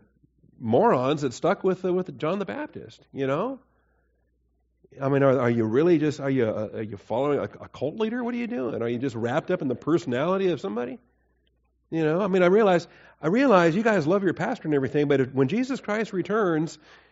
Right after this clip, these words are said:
at the rapture of the church, okay, I'm done. <laughs> You wanna start following Jesus? I can't, it just boggles the mind that, that disciples of John the Baptist stayed with him after he unveiled the Christ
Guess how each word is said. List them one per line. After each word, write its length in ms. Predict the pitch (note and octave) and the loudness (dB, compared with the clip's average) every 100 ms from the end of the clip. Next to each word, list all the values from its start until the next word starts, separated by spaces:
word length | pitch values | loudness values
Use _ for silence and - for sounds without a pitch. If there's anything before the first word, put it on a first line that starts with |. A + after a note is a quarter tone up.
| - | -8
at 60 | C#3 | 2
the 100 | C#3+ | 6
rapture 300 | F3+ A3 A3 | 6 4 2
of 60 | |
the 80 | F#3 | 0
church, 500 | - G#3 G#3+ F3+ - - _ - | 2 4 4 0 -6 -18 _ -4
okay, 360 | D#3+ G3 A#3+ A3+ _ _ - | -2 0 -4 -8 _ _ -2
I'm 180 | A3 A3+ | 2 4
done. 400 | A#3+ C#4 A3+ B2+ - | 4 2 0 -4 -4
<laughs> 100 | F3+ G3+ G3+ - - - - - - | 0 2 2 0 -4 -8 -20 -20 0
You 140 | C3+ G#3 | 6 6
wanna 160 | B3 | 6
start 240 | - G#3 G3 | 2 0 0
following 400 | D3+ F3 G3+ G3+ | 2 4 4 2
Jesus? 340 | G#3+ C4 E3+ | -2 -4 -4
I 100 | F3+ | -4
can't, 180 | G3 E3+ | -4 -6
it 100 | F3 | -6
just 220 | G3 C#3+ | -8 -2
boggles 360 | E3+ A3+ B3+ A3 | 0 0 0 -2
the 80 | |
mind 460 | A#3 A#3 B3 D#3+ A#2 - _ _ _ _ C#3 | -4 -4 -6 -8 -10 -16 _ _ _ _ 0
that, 200 | D#3+ D3 | 2 6
that 440 | D#3 C3+ - B2 | 4 4 -12 -10
disciples 540 | C3 C#3+ E3+ G3+ G3 D#3+ | -8 -4 -4 -2 -2 -2
of 100 | C3+ | 0
John 200 | E3 F#3 | 0 0
the 80 | |
Baptist 560 | D#3+ E3+ F#3+ D#3+ - - | 0 -2 -2 -6 -8 -14
stayed 260 | - F3+ A3 | -8 -6 -2
with 180 | D3 | -4
him 160 | C3+ D3 | -2 -4
after 440 | C#3+ D#3+ E3+ D#3+ - | -4 -4 -6 -6 -6
he 220 | F3 E3 | -6 -4
unveiled 420 | E3 D3+ B2 B2+ | -6 -4 -4 -4
the 60 | - | -8
Christ 420 | G#3 C4 F3+ | -12 -12 -16